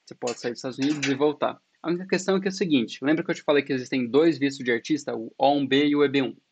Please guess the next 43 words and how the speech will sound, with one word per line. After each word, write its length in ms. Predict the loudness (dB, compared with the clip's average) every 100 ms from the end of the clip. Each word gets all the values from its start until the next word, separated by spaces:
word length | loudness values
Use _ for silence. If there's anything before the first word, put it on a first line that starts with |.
| _ _ _ _
O 180 | 0 2
E 60 | 2
B 140 | 2
um, 200 | 0 -2
que 140 | -4 -6
é 40 |
o 40 |
mais 240 | -2 -2 -4
avançado, 560 | -10 -2 2 2 -2 -14 _
ele 140 | -10 -10
te 140 | -4
dá 100 | -4
o 80 | -2
green 240 | -2 -4
card, 320 | 0 0 0 _ _ _ _ _
certo? 400 | -8 -8 -10 -18
Então, 200 | -16 -18
você 80 |
pode 420 | -4 -2 -2 -6 -10 _ -10
ir 120 | -6
e 40 | -4
voltar, 380 | -6 -2 -2
ir 60 | -2
e 40 |
voltar 280 | -6 -8 -8
quantas 200 | -6 -8
vezes 160 | -8 -10
você 60 |
quiser, 280 | -12 -2 -2
sem 140 | -2 -8
problema 280 | -6 -4 -2
nenhum. 240 | -4 -6 _ -20 _
O 140 | 2
O 80 | 2
um 100 | 2
B, 160 | 0 -2
você 160 | -4
também 360 | -4 -2 -2 -2
pode 340 | -2 -2 -4
sair 440 | -2 0 0 -2 -6
e 40 |
voltar, 540 | -6 -8 0 0 0 _ _ -20 -20 -20 _
mas 600 | -6 0 2 2 0 -8